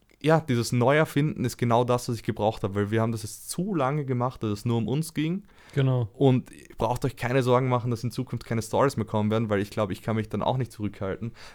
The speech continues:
Speaker 1: wenn irgendwas richtig Lustiges passiert
Speaker 2: Absolut,
Speaker 1: ist, was
Speaker 2: das
Speaker 1: grad zum
Speaker 2: sollte
Speaker 1: Thema
Speaker 2: ja auch
Speaker 1: passt.
Speaker 2: gar nicht. Es wird ja jetzt nicht so sein, dass wir hier die, die, wir sind ja immer noch wir und wir werden ja jetzt ni-, wir werden uns vielleicht zwei, drei Notizen vorher mehr machen, aber am Ende, nach den ersten zwanzig Minuten, wird es sowieso in ein komplett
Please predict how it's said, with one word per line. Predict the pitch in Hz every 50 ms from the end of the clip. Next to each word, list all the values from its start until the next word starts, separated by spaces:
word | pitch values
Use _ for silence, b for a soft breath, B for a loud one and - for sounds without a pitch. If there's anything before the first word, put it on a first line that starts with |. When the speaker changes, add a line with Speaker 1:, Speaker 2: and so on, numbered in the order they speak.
| B B
Speaker 1:
wenn | 110 110
irgendwas | 104 104 98 104 -
richtig | 110 107 98 - 110 -
Lustiges | 117 110 110 110 107 104 104
passiert | - - 107 95
Speaker 2:
Absolut, | 139 135 101 131 175 190
Speaker 1:
ist, | - 165
was | 131
Speaker 2:
das |
Speaker 1:
grad | 101 -
zum | 143 147
Speaker 2:
sollte | 185 233 -
Speaker 1:
Thema | 120 - 165
Speaker 2:
ja | 139
auch | 143 143
Speaker 1:
passt. | 85 -
Speaker 2:
gar | 139 127 131
nicht. | 131 - B B B B
Es | B 156 -
wird | 185 190
ja | 208 190
jetzt | 190 185 - -
nicht | 185 226 196 -
so | - 202
sein, | 160 156 156 151 160 175 196 202 B B B B B
dass | - 147 135
wir | 147 185 190
hier | 151 180 190 180
die, | 160 165 175 175 170 175 180 175
die, | 160 147 170 170 165 165 165
wir | 156 156 180 160 160 165
sind | 165 185
ja | 180 170
immer | 190 190
noch | 175 165 139 139 131
wir | 143 180 190 180 170 180 202 208 B B B B B
und | - 151 147
wir | 147
werden | 151 160 170 175 175
ja | 175 170 170
jetzt | 160 - -
ni-, | 180 185 190 185 180
wir | 165 156
werden | 170 175 180
uns | 185 175 175
vielleicht | 175 190 190 170 175 165 139 - -
zwei, | - 175 175 180
drei | 165 165 170
Notizen | 165 156 151 - 220 226 - - - 160
vorher | - 151 143 143
mehr | 139 143 143 147
machen, | 151 143 165
aber | 170 156 147
am | 151
Ende, | 175 180 190 208 196 175 165
nach | 165 156 156 151
den | - 170 165
ersten | 170 175 175 175 185
zwanzig | 151 165 165 160 - 170
Minuten, | 170 180 175 160
wird | 160 156
es | 139 -
sowieso | 156 151 143 143 175 190
in | 180 156
ein | 143 143
komplett | - 151 147 143 - 160 165 165 - -